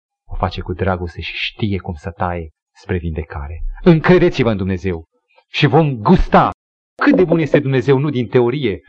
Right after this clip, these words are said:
nu din istoria apusă a unui potop, ci vom experimenta un Dumnezeu care se amestecă cu viața noastră atât de mult, încât îl interesează toate problemele vieții noastre și vrea în toate să fim fericiți, dar nu numai aici pe pământ,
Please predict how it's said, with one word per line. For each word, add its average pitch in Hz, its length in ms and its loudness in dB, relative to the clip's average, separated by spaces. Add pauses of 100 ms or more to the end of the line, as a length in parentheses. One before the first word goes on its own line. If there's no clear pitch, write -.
(120)
nu 151 100 2
din 151 160 2
istoria 143 540 2 (120)
apusă 135 400 2
a - 20 6
unui 120 160 -2
potop, 151 360 0 (680)
ci - 80 -12
vom 104 200 -2 (160)
experimenta 104 640 -2
un 101 100 -2
Dumnezeu 95 380 -2
care 90 220 -4
se - 120 -4
amestecă 98 440 -6
cu - 120 -12
viața 104 280 -2
noastră 104 240 -4
atât 175 200 2
de 139 80 0
mult, 127 280 -4 (400)
încât 143 360 2 (180)
îl 175 120 6
interesează 151 540 2 (260)
toate 226 300 4
problemele 180 440 4
vieții 147 300 -2
noastre 113 460 -2 (200)
și 131 120 4
vrea 120 160 2
în 101 100 -4
toate 107 300 0
să 101 140 -6
fim 107 140 -4
fericiți, 98 680 -4 (300)
dar 131 180 2
nu 113 60 2
numai 92 200 -2
aici 87 140 -6
pe 98 100 -6
pământ, 87 340 -6